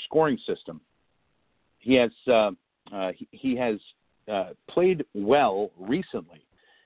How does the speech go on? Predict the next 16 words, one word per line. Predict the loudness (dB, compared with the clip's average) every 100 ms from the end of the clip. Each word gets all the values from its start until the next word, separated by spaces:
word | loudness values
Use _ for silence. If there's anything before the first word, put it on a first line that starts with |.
| _ _ _
but | -6
he | -6 -2
started | 2 2 2
off | 0 -2
terribly. | -4 -4 -6 -10
He | -4
does | 0 0
have | 0 -4
eight | -4 -6
goals, | 0 0 0 -4
but |
he | -8
only | -4 -2
has | -4
nine | -6 -4 -2 0 -2
assists | -4 _ 0 0